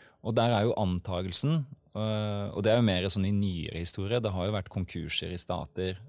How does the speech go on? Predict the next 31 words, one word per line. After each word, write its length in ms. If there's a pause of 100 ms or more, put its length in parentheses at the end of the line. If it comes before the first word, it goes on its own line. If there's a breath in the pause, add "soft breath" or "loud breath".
eh, 840
for 220
vestlige, 580 (680)
eh, 200
for 160
vestlige 420
land 220
også, 320 (160)
historisk. 640 (500 loud breath)
Eh, 160
men 160
det 100
er 40
jo 100
lenge 220
siden 260
at 80
det 120
har 100
skjedd 260
på 80
en 140
måte 100
i, 1000 (120)
i, 240
i, 40 (480)
ja, 120 (140)
i 100
nyere 320
tid, 240
da. 140